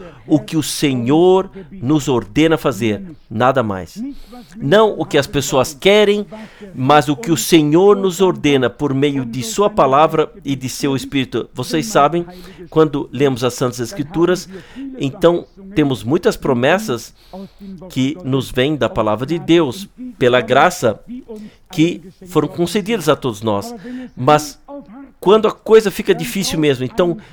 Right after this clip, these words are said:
cada servo de Deus precisa de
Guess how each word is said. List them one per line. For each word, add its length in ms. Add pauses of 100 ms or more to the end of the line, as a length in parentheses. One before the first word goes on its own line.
(720)
cada 300
servo 300
de 80
Deus 420 (560)
precisa 640 (120)
de 440